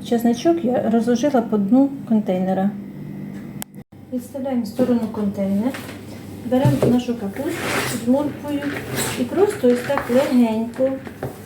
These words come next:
не, щоб не давити її, ось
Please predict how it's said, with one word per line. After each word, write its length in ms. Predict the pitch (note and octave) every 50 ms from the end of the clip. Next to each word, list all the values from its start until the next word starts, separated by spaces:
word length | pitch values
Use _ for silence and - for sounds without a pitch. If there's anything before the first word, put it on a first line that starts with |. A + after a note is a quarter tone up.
| - - - - - - - - - - - -
не, 360 | B3 B3+ C#4+ D4 D4+ C#4+ - - - - - - - - - - - - - - - - - - - - - - - - B2+ -
щоб 200 | - B3 A3+ B3
не 100 | C4+ C4
давити 540 | A#3 C4+ B3 A#3+ A3 G#3+ G#3+ G3 G3 -
її, 280 | A3+ A#3+ B3+ C4+ D#4 E4 - G4 - - -
ось 60 | B3